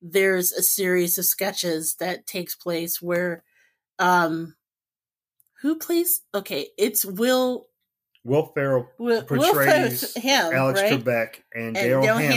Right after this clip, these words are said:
Speaker 1: Hammond played Sean Connery.
Speaker 2: Correct.
Speaker 1: Yes. So, I'm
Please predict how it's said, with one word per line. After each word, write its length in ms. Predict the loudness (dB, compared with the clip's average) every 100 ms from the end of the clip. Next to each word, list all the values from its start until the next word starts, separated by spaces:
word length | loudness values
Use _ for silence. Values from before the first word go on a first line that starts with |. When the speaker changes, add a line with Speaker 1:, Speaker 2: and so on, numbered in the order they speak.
| 2
Speaker 1:
Hammond 280 | 0 -2 -6 -14 _ _ -12 -6
played 380 | 0 2 2
Sean 340 | 0 2 0 -2
Connery. 540 | -4 -4 -6 -10 -16
Speaker 2:
Correct. 340 | -6 -4 -4 -10 -20 -20 -20 -20 -14
Speaker 1:
Yes. 500 | -12 -12 -12 -14 -16 _ _ _ _ _ -6
So, 640 | 0 2 4 2 -2 -10 -2
I'm 320 | 0 0 -4